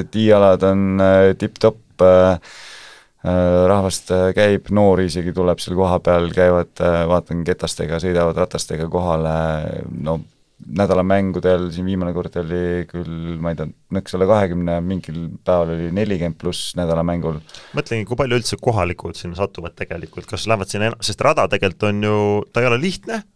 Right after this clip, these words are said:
Speaker 2: aga ta ei ole ka nagu metsikult raske, aga seal saab ikkagi nagu visata juba päris hästi, on ju, et ta ei ole nagu selline,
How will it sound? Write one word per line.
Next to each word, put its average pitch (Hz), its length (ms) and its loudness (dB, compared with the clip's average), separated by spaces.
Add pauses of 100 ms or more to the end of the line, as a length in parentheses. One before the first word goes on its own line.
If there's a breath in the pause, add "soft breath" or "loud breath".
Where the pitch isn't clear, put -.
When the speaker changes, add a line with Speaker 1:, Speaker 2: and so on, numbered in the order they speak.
Speaker 2:
aga 101 200 -4
ta 110 80 0
ei 120 80 6
ole 110 140 4
ka 110 80 0
nagu 104 220 -4 (260)
metsikult 120 480 -6
raske, 92 300 -2
aga 87 100 -4
seal 107 140 2
saab 117 120 -2
ikkagi 120 280 -4
nagu 123 300 0
visata 113 360 -2
juba 92 100 0
päris 101 220 0
hästi, 92 240 -4
on 82 140 -6
ju, 82 100 -4
et - 80 -20
ta 95 100 -2
ei 107 60 4
ole 113 160 2
nagu 90 180 -4
selline, 87 300 -2